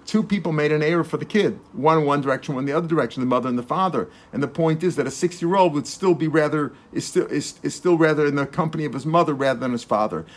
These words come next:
Kikam Rasi Kon She'ir V'Lo-, of Lutzafon, the father made an Erev in the north, north of the city, Ve'ima L'Daram, Dafila Bar Sheish Nami B'Tzav Sede Ima Nechle. Even a six-year-old, even though he doesn't need his mother anymore, he can go to the bathroom anymore, he can get up and get dressed by himself, he doesn't need his mother anymore.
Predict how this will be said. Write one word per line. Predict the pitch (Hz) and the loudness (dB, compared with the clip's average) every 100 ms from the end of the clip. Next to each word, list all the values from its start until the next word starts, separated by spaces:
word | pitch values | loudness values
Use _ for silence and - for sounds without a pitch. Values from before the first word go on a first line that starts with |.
| - | -4
Kikam | - 196 175 | -2 0 0
Rasi | 160 170 165 160 | 2 0 0 -2
Kon | 156 | -2
She'ir | 151 151 190 | -2 -2 2
V'Lo-, | 165 151 151 | 4 2 2
of | 139 165 | 4 4
Lutzafon, | 156 151 - 113 - 147 - - | 4 0 0 0 -2 -8 -10 -10
the | 151 | -2
father | 185 208 208 151 | 4 6 6 2
made | 143 139 | 0 0
an | 139 | 0
Erev | 139 143 135 117 | 0 0 -2 -4
in | 143 | -4
the | 139 | 0
north, | 147 185 190 160 | 0 2 2 2
north | 165 185 180 | 2 2 2
of | 143 | -2
the | 120 | -4
city, | - 110 104 | -4 -2 -2
Ve'ima | 110 196 185 | 0 2 4
L'Daram, | 175 - 165 202 113 - - - | 2 6 6 6 2 -6 -20 -4
Dafila | 104 - 190 170 | -4 -2 0 4
Bar | 139 139 | 4 2
Sheish | 202 190 180 | 0 0 0
Nami | 180 185 165 | 0 2 0
B'Tzav | 165 165 156 | 0 2 0
Sede | - 156 | 0 -4
Ima | 147 147 139 | -2 -2 0
Nechle. | 123 113 117 107 | 0 -2 -2 -2
Even | 131 180 | 0 0
a | 160 | -2
six-year-old, | 156 202 - 165 139 | -2 -6 2 2 2
even | 196 175 | 0 2
though | 180 | 4
he | 170 | 4
doesn't | 175 151 | 4 2
need | 156 226 | 0 2
his | 214 | 2
mother | 156 120 113 | 2 2 2
anymore, | 107 104 92 - - - | 0 -2 -4 -8 -12 -6
he | 202 | 0
can | 185 | 4
go | 175 | 4
to | 160 | 4
the | |
bathroom | 143 151 151 160 | 2 -2 -2 -2
anymore, | 151 151 143 | -2 -2 -2
he | |
can | 139 | 0
get | 143 147 | 0 -2
up | 147 | -4
and | 139 | -4
get | 127 123 | -4 -4
dressed | 131 131 | -6 -2
by | 135 139 | -2 -2
himself, | 139 - 139 135 | -2 2 2 4
he | 170 | 2
doesn't | 170 151 151 | 0 0 0
need | 170 | 2
his | 147 135 | 2 4
mother | 170 202 156 | 2 4 0
anymore. | 139 131 131 151 | 0 0 2 0